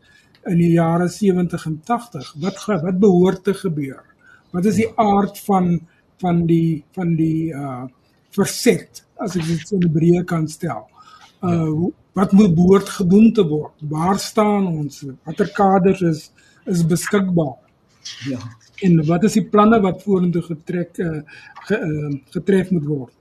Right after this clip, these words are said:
Speaker 1: Die regerende party, uh, in die afgelope tien, vyftien jaar het eintlik toenemend, uh, party geraak wat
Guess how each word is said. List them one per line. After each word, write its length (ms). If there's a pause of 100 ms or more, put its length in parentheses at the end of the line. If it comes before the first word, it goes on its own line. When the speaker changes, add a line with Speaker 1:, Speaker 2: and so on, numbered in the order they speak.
(800)
Speaker 1:
Die 100
regerende 600
party, 720 (220)
uh, 560 (100)
in 100
die 100
afgelope 760 (200)
tien, 720
vyftien 560
jaar 380 (580)
het 140
eintlik 520 (160)
toenemend, 840 (260)
uh, 380 (100)
party 460
geraak 500
wat 400